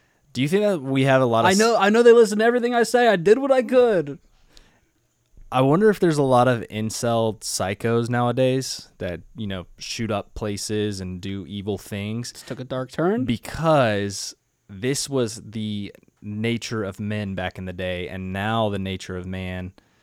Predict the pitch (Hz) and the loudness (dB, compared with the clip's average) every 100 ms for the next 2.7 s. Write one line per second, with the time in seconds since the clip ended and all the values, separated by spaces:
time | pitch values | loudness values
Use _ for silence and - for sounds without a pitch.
0 | _ _ - - 107 98 92 95 - _ | _ _ -12 -10 -6 -6 -6 -8 -10 _
1 | - - 110 107 104 101 98 95 95 95 | -10 -6 -6 -6 -10 -8 -8 -8 -6 -8
2 | - 95 101 101 104 107 104 | -10 -10 -6 -4 -4 -6 -8